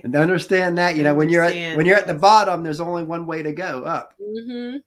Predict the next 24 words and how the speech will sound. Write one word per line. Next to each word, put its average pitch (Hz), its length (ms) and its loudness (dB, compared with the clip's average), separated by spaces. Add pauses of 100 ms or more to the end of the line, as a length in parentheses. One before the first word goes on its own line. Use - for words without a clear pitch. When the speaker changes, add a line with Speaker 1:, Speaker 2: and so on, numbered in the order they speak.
(300)
Speaker 2:
Mm-hmm. 180 260 -12
Speaker 3:
I 240 60 -4
did 247 180 0
get 294 120 2
a - 120 -2
puppy 233 400 0
too. 170 360 -6 (100)
I 180 60 -8
know 175 200 -8
everybody 151 720 -10
got 160 200 -10 (240)
dogs 147 320 -16
during 156 180 -14
the 147 80 -18
pandemic, 143 340 -20
but 311 100 -12
Speaker 2:
Oh, 403 480 -10
awesome. 285 760 -12 (220)
Speaker 1:
So 202 360 2
a - 20 2
lot 262 300 2
of 339 120 -6
people 165 380 -4
ask, 135 500 -6